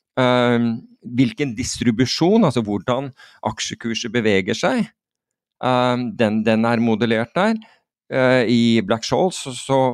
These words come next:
så forutsetter det at du kan handle fireogtyve timer i døgnet, tre hundre og femogseksti, eh, dager i, i året, og at det er nok likviditet på alle kurser, slik at du, du, det er aldri noe problem å,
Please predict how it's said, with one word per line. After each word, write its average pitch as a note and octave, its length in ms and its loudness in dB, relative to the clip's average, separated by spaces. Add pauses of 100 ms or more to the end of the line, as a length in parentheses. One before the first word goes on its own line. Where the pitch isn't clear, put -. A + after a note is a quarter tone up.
så - 160 -8
forutsetter A2 560 0
det A2+ 80 2
at A2 160 -2
du A#2 80 -2
kan A#2+ 160 -2
handle G#2+ 240 -2
fireogtyve G#2 480 -2
timer G2 560 -2
i G#2+ 240 0
døgnet, G2+ 320 0
tre G#2+ 160 0
hundre G2 160 -2
og G2 80 -4
femogseksti, F#2+ 540 -2 (260)
eh, G2+ 300 -2 (100)
dager G2 320 0
i, A2 140 2 (180)
i - 80 -
året, G2 320 0
og A#2 220 0
at A2 160 -4
det A#2+ 100 0
er G#2+ 320 -2 (720)
nok - 260 -4
likviditet A#2+ 560 -2
på - 160 0
alle G#2+ 240 0
kurser, F3 480 -2 (500)
slik A2+ 300 0
at A#2 160 -2
du, B2 160 2
du, A2+ 160 0 (640)
det A2+ 80 -2
er A#2 240 0
aldri G2 320 0
noe G#2+ 100 -4
problem G2 400 -2
å, A2+ 60 2